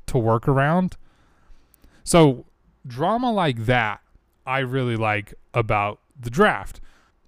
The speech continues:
where you, you never know who is gonna get picked. Like, people have a pretty good idea of who the first maybe ten guys are gonna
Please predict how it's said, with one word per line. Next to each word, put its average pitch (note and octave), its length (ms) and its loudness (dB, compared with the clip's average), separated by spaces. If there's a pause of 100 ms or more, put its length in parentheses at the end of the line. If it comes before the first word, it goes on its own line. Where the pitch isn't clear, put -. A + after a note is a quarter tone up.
where A#2 460 2 (280)
you, D3+ 220 2
you D3 200 2
never G3 260 6
know D3+ 460 2 (320)
who D3 560 2
is A#2+ 560 -4 (200)
gonna B2+ 220 2
get A2+ 220 -4
picked. - 380 -12 (120)
Like, C3 300 -6 (580)
people A#3 240 2
have E3+ 180 4
a A#2+ 60 0
pretty D3 320 0
good C3 240 0
idea A2+ 600 2
of G#2+ 140 -4
who B2 220 -2
the G#2+ 100 -4
first A#2+ 440 -2 (100)
maybe A2+ 300 -6
ten B2+ 360 -4
guys G#2+ 380 -2
are A#2 60 -6
gonna A2+ 260 -4